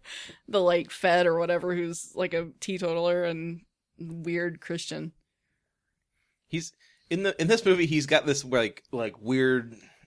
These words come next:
Speaker 2: I don't wanna call it a hobo beard.
Speaker 1: Oh, he's just, he's got some fucking, like, scraggly shit going on.
Speaker 2: But, but it looks fake.
Speaker 1: Yeah, he's got, like, face pubes.
Speaker 2: And you can't,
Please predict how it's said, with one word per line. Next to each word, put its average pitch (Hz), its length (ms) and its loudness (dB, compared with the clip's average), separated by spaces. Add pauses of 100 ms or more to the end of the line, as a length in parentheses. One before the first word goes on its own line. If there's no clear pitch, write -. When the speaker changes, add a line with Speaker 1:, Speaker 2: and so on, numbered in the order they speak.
Speaker 2:
I 139 60 -8
don't 151 100 -4
wanna 143 120 -2
call 135 200 2
it 98 60 2
a 92 40 -2
hobo 113 400 -2
beard. 120 420 2
Speaker 1:
Oh, 240 120 -2
he's 233 160 0
just, 240 240 -4
he's 254 200 2
got 277 220 2
some 190 160 -4
fucking, 196 380 -2
like, 165 160 -6
scraggly 170 480 0
shit 165 280 -4
going 165 240 -8
on. 127 120 -6
Speaker 2:
But, 147 260 0
but 139 120 -4
it 139 120 -8
looks 127 360 -6
fake. 127 540 -4 (140)
Speaker 1:
Yeah, 190 220 2
he's 196 120 0
got, 254 160 6
like, 214 140 2
face 202 280 4
pubes. 165 420 -6
Speaker 2:
And 131 200 0
you 139 100 2
can't, 165 260 0